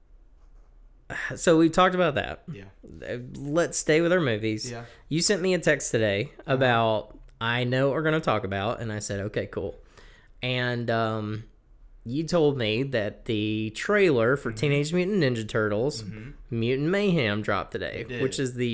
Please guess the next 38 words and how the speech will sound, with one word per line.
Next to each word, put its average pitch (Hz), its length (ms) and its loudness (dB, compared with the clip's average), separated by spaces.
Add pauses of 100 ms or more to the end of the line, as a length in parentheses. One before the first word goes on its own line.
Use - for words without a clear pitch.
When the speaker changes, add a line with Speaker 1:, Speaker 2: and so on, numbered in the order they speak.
Speaker 2:
Teaser 165 340 2
Speaker 1:
Seth, 135 100 -2
Speaker 2:
trailer. 107 200 -12 (220)
Speaker 1:
Seth 185 520 4
Ro-, 151 320 6
I - 160 4
watched 466 260 4
an 139 80 0
official 117 480 0
trailer 101 460 -4
is 98 120 -6
Speaker 2:
Oh, 180 60 -2
Speaker 1:
what 190 80 -2
Speaker 2:
well, 180 280 2
Speaker 1:
it - 100 -8
said. - 60 -18 (360)
Speaker 2:
it 190 80 0
is 185 200 -2
official, 156 420 -2
but - 140 -4
it's 104 180 -4
a 113 100 -6 (200)
<clears throat> - 180 -14
teaser. 110 460 -10
It's 104 140 -16
only 107 200 -12
a 98 40 -14
minute. 98 280 -12
Speaker 1:
I 107 120 -4
gotcha. 95 360 -4 (600)
Um, 120 520 2 (680)
it's 139 240 -2
a, 123 420 2
a - 80 -4
Seth - 380 2
Rogen 151 380 4
produced 135 680 2
Speaker 2:
Yeah. 117 200 -10